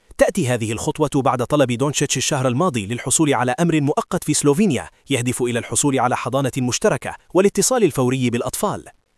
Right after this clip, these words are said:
دونتشيتش البالغ من العمر سبعة وعشرين عامًا لا يزال مقيمًا في تكساس على الرغم من انتقاله إلى لوس أنجلوس ليكرز في فبراير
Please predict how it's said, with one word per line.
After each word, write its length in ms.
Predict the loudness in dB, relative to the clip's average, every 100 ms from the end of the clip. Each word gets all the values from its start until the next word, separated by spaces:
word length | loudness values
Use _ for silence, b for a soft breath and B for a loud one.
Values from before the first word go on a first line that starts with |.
| 2
دونتشيتش 560 | 6 6 2 -4 -6 -4
البالغ 380 | -2 0 0 0
من 140 | -2
العمر 280 | -2 -2 -2
سبعة 300 | 0 0 0 0
وعشرين 480 | -2 -2 0 0
عامًا 380 | 0 0 -2 -2 -8 b
لا 120 | 4
يزال 380 | 6 4 2 2
مقيمًا 360 | 0 0 0 0
في 160 | -4
تكساس 400 | -4 -2 -2 -2
على 160 | -4 -2
الرغم 200 | -2 0
من 200 | 2 0
انتقاله 560 | -2 0 0 2 0 0
إلى 160 | 2
لوس 200 | 2 2
أنجلوس 380 | 2 4 2 4
ليكرز 380 | 2 2 -4 -2
في 160 | -4
فبراير 440 | -4 -2 0 2